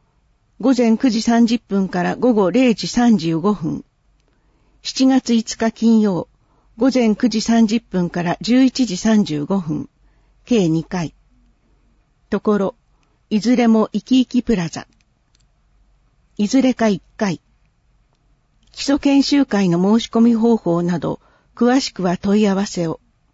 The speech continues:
問い合わせ、柏ファミリーサポートセンター。電話、七一九零五二二五。中高年向け再就職支援セミナ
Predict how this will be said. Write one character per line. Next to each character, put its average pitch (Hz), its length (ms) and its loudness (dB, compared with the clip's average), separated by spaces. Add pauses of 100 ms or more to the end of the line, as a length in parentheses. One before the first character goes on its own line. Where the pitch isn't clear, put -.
(880)
問 226 200 2
い 214 60 4
合 202 60 2
わ 202 120 -2
せ、 - 260 -4 (840)
柏 240 460 -2
フ - 80 0
ァ 233 60 2
ミ 262 180 4
リ 262 180 4
ー 254 40 2
サ 226 160 -2
ポ 254 200 2
ー 247 40 0
ト 240 120 -2
セ 226 200 0
ン 190 80 -2
タ - 140 -10
ー。 151 180 -8 (1000)
電 202 280 2
話、 185 200 -4 (220)
七 233 300 4
一 285 240 0
九 214 300 2
零 190 280 0 (100)
五 254 260 2
二 254 280 6
二 190 300 2
五。 165 300 -4 (2000)
中 277 240 0
高 277 200 0
年 254 320 4
向 233 140 4
け - 320 -2
再 254 280 0
就 269 280 0
職 190 300 -2
支 - 220 -2
援 254 180 4
セ 247 180 0
ミ 202 160 2
ナ 151 260 -4